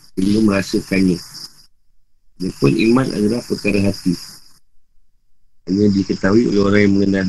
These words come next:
hakikatnya. Iman tak sempurna kecuali dengan ilmu pengetahuan yang pasti. Jadi ilmu ni kena ada untuk mengetahui sesuatu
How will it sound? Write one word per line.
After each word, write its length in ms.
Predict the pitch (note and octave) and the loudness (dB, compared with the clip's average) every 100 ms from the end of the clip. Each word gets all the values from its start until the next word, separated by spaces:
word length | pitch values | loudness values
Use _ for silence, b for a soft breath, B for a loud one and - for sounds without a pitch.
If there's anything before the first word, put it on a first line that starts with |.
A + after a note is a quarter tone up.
| F#2 | -4
hakikatnya. 480 | - F#2 - - F2 - - - - - - _ _ _ - _ _ - - - - - - - - - - - - - - - - - - - - - - - - - - _ _ - _ | -4 -6 -4 -4 -4 -8 -14 -20 -20 -20 -20 _ _ _ -20 _ _ -20 -20 -20 -20 -20 -20 -20 -20 -20 -18 -18 -18 -20 -20 -20 -20 -18 -16 -16 -18 -20 -20 -20 -20 -20 -20 _ _ -20 _
Iman 240 | A2+ C3+ C3+ | 2 2 2
tak 160 | A2+ | 0
sempurna 420 | A#2 A#2+ B2+ D3 F#3 - | 0 0 2 0 -2 -6
kecuali 320 | - A2+ A2 A2 | -4 -2 0 0
dengan 100 | G2+ | 0
ilmu 140 | G#2 A2 | 0 0
pengetahuan 360 | G#2+ G2 G#2+ B2+ | -2 -2 -2 -2
yang 80 | A2 | -2
pasti. 420 | G#2 F#2+ - F2+ - - - _ _ _ - - - - - - - - - _ _ - _ _ _ - - _ _ _ _ _ - - - - | -4 -8 -8 -10 -10 -14 -20 _ _ _ -20 -20 -20 -20 -20 -20 -20 -20 -20 _ _ -20 _ _ _ -20 -20 _ _ _ _ _ -20 -20 -18 -10
Jadi 160 | F#2+ A2+ | -4 4
ilmu 240 | G2 - C#3 | 4 6 2
ni 100 | D3 | 0
kena 180 | A#2 G#2 E2+ | -2 -2 -4
ada 160 | G#2 | -4
untuk 320 | D#3+ - - | -6 -8 -10
mengetahui 480 | - G#2 F#2+ G#2 A2+ | -6 -6 -4 -2 -4
sesuatu 460 | C3 G#2+ G2 - | -4 -8 -8 -6